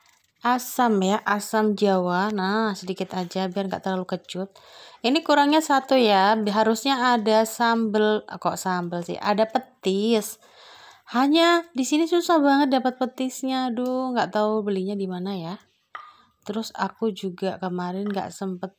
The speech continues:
bikin, bikin sih bisa-bisa aja ya.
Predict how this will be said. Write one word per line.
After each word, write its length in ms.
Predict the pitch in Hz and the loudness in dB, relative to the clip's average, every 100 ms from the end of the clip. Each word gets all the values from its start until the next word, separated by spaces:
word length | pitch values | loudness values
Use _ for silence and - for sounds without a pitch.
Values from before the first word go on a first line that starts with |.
| 190 | -8
bikin, 960 | 220 269 _ - 196 185 185 196 208 | -6 -6 _ -12 -8 -6 -6 -6 -6
bikin 320 | 196 190 208 202 | -8 -6 -8 -6
sih 160 | 226 | -8
bisa-bisa 560 | 202 202 196 190 190 185 | -8 -6 -8 -6 -6 -6
aja 320 | 180 - 180 | -6 -8 -8
ya. 340 | 170 165 160 | -8 -8 -10